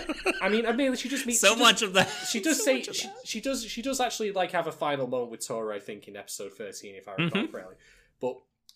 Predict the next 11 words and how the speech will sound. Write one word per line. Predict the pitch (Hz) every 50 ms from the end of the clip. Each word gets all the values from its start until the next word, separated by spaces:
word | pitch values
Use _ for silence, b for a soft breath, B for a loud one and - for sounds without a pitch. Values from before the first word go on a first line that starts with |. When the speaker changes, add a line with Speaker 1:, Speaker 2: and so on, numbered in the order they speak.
| _ _ _ _ _ _ _ _ _ _ _ _ _ -
Speaker 2:
the | 151 143 135 156 160
interim | 165 165 - - 139 135
process | 135 - 131 127 - - 123 -
Speaker 1:
Yeah. | 127 117
Speaker 2:
of | -
getting | - 131 120 107 107
over | 113 117 123 117 107 107
that | 107 104 107 - - _ _
pain | - - 143 110 107 104 104
is | 101 98 - - - - - - - - - - - - - - - - 117
whatever. | 107 104 104 98 95 92 101 95 98